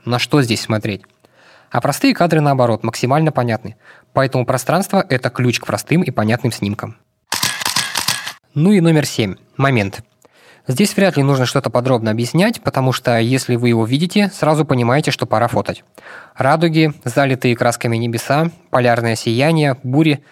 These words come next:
все это и есть мимолетные моменты, поймать которые, я думаю, мечтает любой пейзажист. Что же общего у всех этих семи элементов?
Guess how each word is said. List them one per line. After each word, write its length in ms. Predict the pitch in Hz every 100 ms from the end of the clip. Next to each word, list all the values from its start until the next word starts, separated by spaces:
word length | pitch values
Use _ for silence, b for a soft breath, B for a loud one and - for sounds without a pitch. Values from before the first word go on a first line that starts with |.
| b b b
все 260 | - - 170
это 180 | 160 139
и 40 |
есть 360 | 131 131 135 -
мимолетные 500 | 123 127 123 117 113
моменты, 480 | 117 156 220 147 B B _ -
поймать 320 | 127 127 165
которые, 380 | 147 - 131 113
я 120 | 117
думаю, 240 | 117 131 120
мечтает 440 | 110 - 120 113
любой 280 | 117 113 110
пейзажист. 500 | 110 104 101 95 - _ _ - - - - - - - - - - - - _ -
Что 260 | - 165
же 140 | 139 123
общего 460 | 180 - 151 131 -
у 60 |
всех 320 | - 143 151
этих 180 | 143 127
семи 300 | - 120 131
элементов? 540 | 120 117 110 110 -